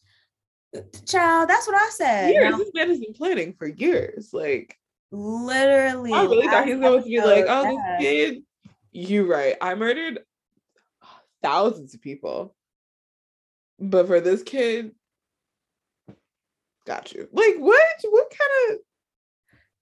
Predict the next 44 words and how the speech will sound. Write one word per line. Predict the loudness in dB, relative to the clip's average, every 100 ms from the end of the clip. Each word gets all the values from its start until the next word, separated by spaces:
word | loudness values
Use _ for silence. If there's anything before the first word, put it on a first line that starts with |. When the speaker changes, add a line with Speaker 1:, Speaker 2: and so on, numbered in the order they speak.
| _
Speaker 1:
It, | -18 -16 -16 -18 _
uh, | 0
Speaker 2:
Where? | 2 4 4 0
Speaker 1:
truly, | -4 -8 -8 -8 -10
truly. | -4 -2 -2 -4 -8 -8
Like, | -2 -2 -2 -4
and | -4 -4 -8 _ _ _
Colt | -2 -2 -2
talking | -4 -2
about, | -2 -4
"You | -4
don't | -4
seem | -4
like | -6 -6
the |
type | -8 -8
of | -8
person | -8 -6
to |
bring | -6 -6 -6
kids | -6 -8 -6
into | -6 -4
this." | -4 -4 -8 -20 -20 _
I'm | -4
like, | 0 0 0
"Why | 0 2
don't | 0 0 -2
he? | -4
He's | -6 -8 -8
killed | -2 0 0
so | -2 -2
many | -2 -6
kids. | -8 -8 -6
What | -8
you | -8
talking | -6 -6 -8
about? | -10 -10
He's | -12
killed | -4 -4 -2
parents, | -2 0 0 -2
Speaker 2:
Yeah. | -8
Speaker 1:
kids, | -6 -6 -6
babies." | -6 -8 -8 -4
Also, | -4 0 0 0